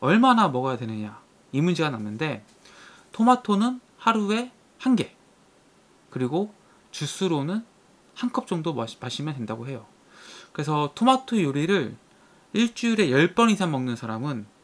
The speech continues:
전혀 먹지 않는 사람에 비해서 암에 걸릴 위험성이 사십오 프로 줄어든다라는 거예요.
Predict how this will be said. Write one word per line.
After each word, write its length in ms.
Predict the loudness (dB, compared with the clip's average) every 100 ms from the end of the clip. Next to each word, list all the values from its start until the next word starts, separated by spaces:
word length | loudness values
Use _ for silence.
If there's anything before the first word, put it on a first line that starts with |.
| _ _ _ -20 _ _
전혀 460 | -8 2 4 6 6
먹지 500 | 4 2 -2 -4 -2
않는 300 | -2 -2 -4
사람에 560 | -4 -4 -2 -2 -4 -8
비해서 560 | -6 -6 -4 -4 -4 -6 _ _ -20 -20 -6
암에 560 | 4 6 6 2 -2
걸릴 480 | -4 -4 -2 -2 -2
위험성이 680 | -2 -2 -4 -6 -6 -4 -6 -10 _ _ _
사십오 840 | -18 -4 2 2 0 -2 -2 -6 -8
프로 300 | -6 -4 -4
줄어든다라는 680 | -4 -4 -4 -6 -10 -10 -12
거예요. 240 | -14 -20